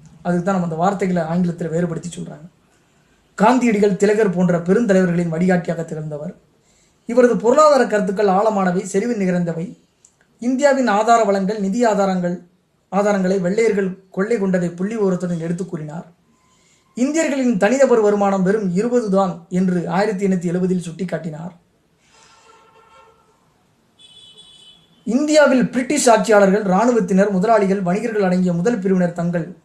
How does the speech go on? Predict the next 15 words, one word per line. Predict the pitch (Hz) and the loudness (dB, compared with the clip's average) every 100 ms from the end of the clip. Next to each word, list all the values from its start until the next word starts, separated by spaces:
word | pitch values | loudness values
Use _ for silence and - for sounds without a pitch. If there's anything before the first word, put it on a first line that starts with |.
| _ | _
வருமானம் | 165 190 240 240 202 | -2 0 2 2 2
முழுவதையும் | 185 185 190 180 | 2 2 0 0
இங்கிலாந்துக்கு | 185 226 214 196 | 0 0 0 0
எடுத்துச் | 175 170 - | -2 -4 -6
சென்று | 165 170 180 | -6 -4 -4
அங்கு | 165 180 | -2 -2
செல்வத்தை | 170 190 220 190 | -2 -2 -2 -2
குவிக்கின்றனர். | 185 175 180 175 160 156 180 - _ _ _ _ _ | -2 -2 -2 -4 -6 -8 -12 -12 _ _ _ _ _
மற்றொரு | 190 202 285 277 | -2 0 0 0
பிரிவான | 240 240 233 214 | 2 2 2 2
ஏழைகள், | 196 233 226 220 | 2 2 0 0
விவசாயிகள், | 196 233 240 214 196 | -2 0 0 0 -2
சுரண்டப்படும் | 196 220 240 196 202 180 170 - _ _ _ _ | -4 -2 -2 -2 -4 -4 -8 -20 _ _ _ _
பெரும்பான்மை | 190 240 247 233 202 | -2 2 2 0 0
மக்கள் | 185 180 196 | -2 -2 -6